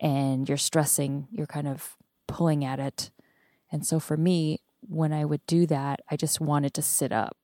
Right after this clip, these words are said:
because it was just so tight. But five laps later, <laughs> five sessions later,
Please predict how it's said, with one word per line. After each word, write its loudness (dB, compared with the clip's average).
because -2
it -4
was -4
just -4
so -6
tight. -12
But -4
five 2
laps 0
later, 4
<laughs> -20
five -2
sessions -4
later, 4